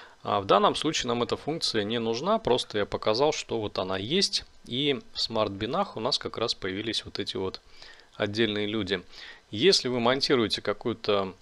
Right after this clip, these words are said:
большое видео на свадьбе, на какой-то вечеринке, на концерте, вам необходимо разбить точно, а, людей по папкам, подписать их для более удобного поиска, то, конечно,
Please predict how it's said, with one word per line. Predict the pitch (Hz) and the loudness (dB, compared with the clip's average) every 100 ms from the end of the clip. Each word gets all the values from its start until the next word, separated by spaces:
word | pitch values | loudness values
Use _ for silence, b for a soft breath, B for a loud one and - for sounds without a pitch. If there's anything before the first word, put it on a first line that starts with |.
| b b b b b - | b b b b b -4
большое | - 113 - 120 107 | 0 4 4 4 2
видео | 143 165 131 110 101 92 - | 0 2 4 6 4 0 -4
на | 101 135 | -2 2
свадьбе, | 170 107 101 95 90 98 | 4 6 4 4 -2 -4
на | 95 117 147 | -2 -2 -4
какой-то | 117 - 123 - | -6 -4 -2 -2
вечеринке, | 107 107 - 107 98 - | -4 -4 -6 -6 -6 -6
на | 107 135 | -4 -2
концерте, | - 107 - 104 90 - | -2 0 0 0 -4 -4
вам | 98 113 | 0 0
необходимо | 104 98 - 98 101 95 | -2 -4 -2 -2 -2 -2
разбить | 95 95 95 - | -2 -2 -6 -4
точно, | 95 92 - 90 - B B B B B B _ - | -4 -2 -4 -6 -8 B B B B B B _ -10
а, | 92 90 | -8 -6
людей | 101 98 98 | -6 -2 -2
по | 92 - 98 90 - | -2 -2 0 0 2
папкам, | - 202 202 - 131 107 - - - _ | 6 6 6 2 2 2 -6 -20 -20 _
подписать | - - 104 - - 160 170 | -4 -2 -2 2 4 4 4
их | 117 - - | -2 -2 -8
для | 95 92 90 90 | -4 0 0 0
более | 87 92 90 | -2 -2 -2
удобного | 87 92 92 90 | -2 -2 -2 -6
поиска, | 92 165 185 175 - 110 | -4 2 2 2 0 -2
то, | - 123 | 0 -2
конечно, | 143 95 95 120 - 104 | 0 -4 -2 -4 -2 -4